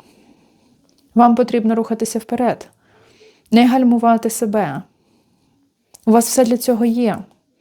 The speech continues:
У вас все для цього є. Нічого не бійтеся. Ви на своєму шляху, вам потрібно рухатися вперед.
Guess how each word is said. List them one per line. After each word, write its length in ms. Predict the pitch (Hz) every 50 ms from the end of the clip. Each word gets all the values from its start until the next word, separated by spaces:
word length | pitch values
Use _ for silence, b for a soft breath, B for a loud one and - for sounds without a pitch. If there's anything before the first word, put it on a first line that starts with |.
| _ _ _ _ _ _ _ _ _ _ _ _ _ _ _ _ _ _ _ _ _ _ _ - 269
У 40 |
вас 200 | 214 240 233 226
все 240 | - - - 277 294
для 140 | 262 240 226
цього 280 | 226 - 233 233 233 240
є. 400 | 226 208 220 208 185 160 - - - _ _ _ _ _ - -
Нічого 440 | 226 233 220 - - 247 220 247
не 100 | 233 240
бійтеся. 640 | 226 208 208 190 190 185 - 196 - - - 165 185 214 _ _ _ _ b b b b b b b b b b b b _ -
Ви 160 | 226 226 254
на 100 | 277 285
своєму 400 | 277 254 240 226 233 233 233 226
шляху, 500 | - - 233 220 - - 220 202 185 175
вам 180 | 190 196 202
потрібно 400 | 190 208 196 214 233 220 214 214
рухатися 440 | 208 208 214 - 202 - 202 - 214
вперед. 500 | 202 - - 214 208 202 180 160 151 -